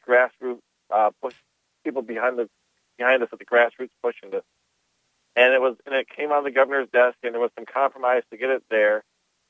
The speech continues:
Um, the governor wanted more compromise along the way, um, but, uh, the bill sponsor just refused to give it to him. So, uh, so they, they passed it out of the legislature as it was, and,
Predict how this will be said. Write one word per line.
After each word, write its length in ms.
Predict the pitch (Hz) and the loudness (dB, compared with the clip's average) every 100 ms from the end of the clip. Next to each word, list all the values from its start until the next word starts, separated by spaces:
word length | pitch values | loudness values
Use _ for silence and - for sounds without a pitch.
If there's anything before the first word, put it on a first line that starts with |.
| - | -4
Um, 340 | 120 127 127 123 | 2 2 2 -4
the 60 | 123 | -8
governor 440 | 123 151 156 147 | -2 0 0 -4
wanted 380 | 131 135 135 127 | 0 0 0 -2
more 180 | 139 151 | -2 -2
compromise 600 | - 135 123 123 120 117 | -2 -6 -4 -2 0 2
along 320 | 120 120 120 | 2 2 0
the 60 | 117 | 0
way, 540 | 117 117 117 120 120 | 0 2 2 0 -2
um, 340 | 104 110 113 110 107 | -4 -2 -2 -4 _
but, 240 | 117 113 110 120 | 0 0 0 0
uh, 240 | 110 107 - _ _ _ 117 | 0 0 -6 _ _ _ -12
the 80 | |
bill 240 | 113 147 143 | 0 0 0
sponsor 360 | - 135 139 113 | -2 -2 -2 -6
just 160 | 131 - | -12 -12
refused 420 | 127 - 139 - | -18 -10 -8 -8
to 40 | 110 | -6
give 200 | 117 117 | -4 -4
it 80 | - | -6
to 60 | 95 | -14
him. 120 | 90 _ _ _ _ _ _ 127 | -14 _ _ _ _ _ _ 4
So, 300 | 123 123 123 | 6 6 4
uh, 240 | 120 120 - - | 4 2 -2 -4
so 220 | 123 120 | -2 -2
they, 160 | 127 127 | -4 -6
they 120 | 123 | -10
passed 340 | 120 139 143 139 | -8 -6 -8 -6
it 80 | |
out 160 | 139 135 | -4 -4
of 60 | 127 | -2
the 60 | |
legislature 840 | 127 131 135 - 135 127 139 135 120 | -2 -2 -6 -6 -6 -6 -6 -4 -4
as 220 | 123 120 | -2 -4
it 80 | 113 | -2
was, 240 | 123 135 123 | 0 0 -2
and, 240 | 117 | -12